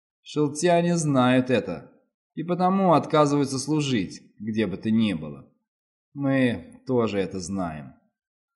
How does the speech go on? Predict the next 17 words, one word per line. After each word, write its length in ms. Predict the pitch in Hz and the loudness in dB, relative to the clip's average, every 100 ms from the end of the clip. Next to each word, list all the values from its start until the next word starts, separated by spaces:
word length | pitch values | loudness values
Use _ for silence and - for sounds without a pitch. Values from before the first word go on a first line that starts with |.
| _ _ _ | _ _ _
«Неправда!» 800 | 107 123 123 170 139 104 95 - - _ _ _ _ | -4 -4 4 6 6 4 -4 -6 -20 _ _ _ _
Юдгар 420 | 139 165 160 156 | -4 -2 0 0
и 60 | 156 | 0
сам 260 | 151 135 104 | 0 -2 -2
не 80 | |
понимал, 420 | 90 104 104 90 - | -4 -4 -2 -4 -6
почему 380 | 92 101 107 | -10 -6 -4
его 160 | 104 98 | -4 -4
вдруг 260 | 95 101 - | -6 -8 -6
так 180 | 98 | -8
задело 360 | 92 95 113 131 | -6 -4 -2 -2
ее 240 | 98 92 | -2 -2
мнение 460 | 87 92 92 92 90 | -2 -2 -2 -4 -6
о 40 | |
флоте. 460 | 90 90 76 - - _ _ _ _ - | -8 -12 -12 -14 -20 _ _ _ _ -4
«Наши 340 | 127 135 135 | 2 2 2
десантники, 880 | 139 135 208 190 139 - 82 - | -2 -2 -2 0 -2 -4 -10 -12